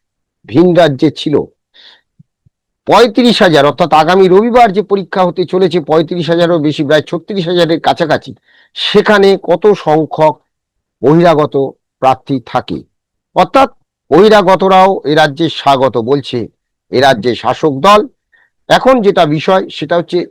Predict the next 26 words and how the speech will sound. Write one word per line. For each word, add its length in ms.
দেখতে 360
হবে 260
যে 240
এত 260
কিছুর 480
পরেও 560
বেশ 300
কিছু 260
পরীক্ষার্থী, 760
তারা 260
কিন্তু 360
এখনো 420
দুর্নীতি 560
নিয়ে 160
সংশয় 420
প্রকাশ 360
করছেন। 320
কোথায়? 440
না, 180
এই 160
যে 240
ইন-, 260
এ-, 260
এখন 220
তো 100
লিখিত 260